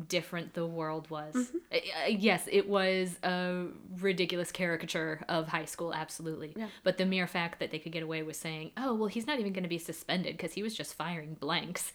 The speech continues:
Speaker 2: Mm-hmm.
Speaker 1: when he <laughs> brought a fucking gun to school and shot it at
Speaker 2: Yeah.
Speaker 1: people. Um, to think that that ever even could have been a possibility. I don't know. I, I think it's, uh, I think it's really interesting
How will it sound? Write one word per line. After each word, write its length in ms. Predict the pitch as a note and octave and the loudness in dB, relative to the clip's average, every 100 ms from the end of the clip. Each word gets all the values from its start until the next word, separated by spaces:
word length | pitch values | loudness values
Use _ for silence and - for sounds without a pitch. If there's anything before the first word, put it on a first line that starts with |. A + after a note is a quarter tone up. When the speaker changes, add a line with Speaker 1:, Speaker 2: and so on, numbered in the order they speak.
| - | -4
Speaker 2:
Mm-hmm. 300 | G3 G3+ A3 | 0 2 6
Speaker 1:
when 100 | B3 | 8
he 220 | C#4+ E4+ | 8 6
<laughs> 60 | A3+ | 6
brought 360 | A3+ C4 A#3+ | 4 4 6
a 200 | A3 D#4+ - - | 4 2 -4 -8
fucking 380 | - F#3 F#3 F3+ | -2 -2 0 -4
gun 220 | F3 E3+ | -2 -2
to 100 | F3 | -4
school 320 | F3+ - D#3+ G#2 | -4 -2 0 0
and 140 | F3+ | 0
shot 260 | F#3 - - | 0 0 -2
it 80 | |
at 180 | - - | -6 -4
Speaker 2:
Yeah. 220 | A3+ B3 | 0 2
Speaker 1:
people. 120 | A3+ A3 - - - - - | 0 -4 -14 -18 -18 -18 -6
Um, 260 | D3+ C#3+ E3+ | -2 -2 -2
to 120 | F#3+ | -2
think 240 | E3 E3+ | -2 -4
that 140 | E3 D3 | -4 -2
that 200 | C3+ - | -2 -2
ever 240 | D#3+ D#3+ D#3+ | -4 -4 -2
even 220 | D#3+ D#3 | -2 -4
could 140 | - E3 | -6 -6
have 100 | D3+ | -6
been 300 | D3+ D3+ D#3+ | -6 -6 -6
a 60 | D3+ | -8
possibility. 840 | - D#3 - E3+ D3+ G3 C#4 D#4+ - - - - _ _ _ _ _ - - _ - | -2 -2 -2 -4 -2 -2 -2 -4 -8 -20 -20 -20 _ _ _ _ _ -20 -20 _ 0
I 60 | A3+ | 6
don't 100 | A3+ | 8
know. 120 | B3 | 10
I, 180 | F3+ F#3+ - | 8 6 4
I 100 | F#3 | 2
think 220 | G3 F#3 | 2 0
it's, 240 | F3+ - | -2 -4
uh, 300 | E3 D#3 D3+ - - - - _ _ _ _ _ | -4 -4 -6 -10 -16 -20 -20 _ _ _ _ _
I 80 | F3 | -2
think 120 | E3+ | 0
it's 140 | E3+ F3+ | 0 0
really 220 | F3 D#3+ | 0 0
interesting 680 | D#3+ D#3+ - D#3 D3+ D3+ | -2 -4 -6 -8 -8 -10